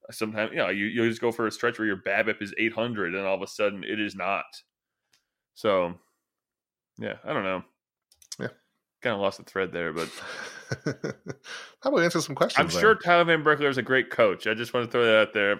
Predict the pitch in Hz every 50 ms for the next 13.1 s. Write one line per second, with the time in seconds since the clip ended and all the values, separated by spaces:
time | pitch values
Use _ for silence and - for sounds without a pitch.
0 | - - 123 127 113 101 98 95 101 101 - - - 107 - 123 131 143 123 -
1 | 90 90 101 113 123 127 127 127 131 135 131 - 131 123 120 117 107 110 98 -
2 | _ - _ _ _ - 120 131 131 123 - - 151 - - - 131 135 147 -
3 | - - 180 175 180 - 180 151 143 139 135 131 127 123 120 110 110 110 113 113
4 | 110 - - 131 127 123 - - 135 123 107 110 113 101 90 85 92 110 - -
5 | 127 123 107 110 - - - - - 120 117 117 - 110 110 113 113 107 107 104
6 | 101 95 95 95 87 - _ _ _ _ _ _ _ _ _ _ _ _ _ _
7 | _ - 104 92 85 92 82 85 82 85 82 - 73 60 57 - 69 69 65 62
8 | - - - - - - - 180 151 98 82 90 90 80 58 55 50 57 _ -
9 | - - 95 92 87 92 95 90 - - 101 90 92 90 92 - 73 73 _ -
10 | 87 87 82 73 - - - - - _ _ _ _ _ _ _ _ _ _ -
11 | - 101 117 113 - _ _ _ _ - - _ - - - 131 185 262 302 294
12 | 208 233 202 170 127 104 - - 120 - 104 104 - - 110 101 95 85 80 80
13 | 78 80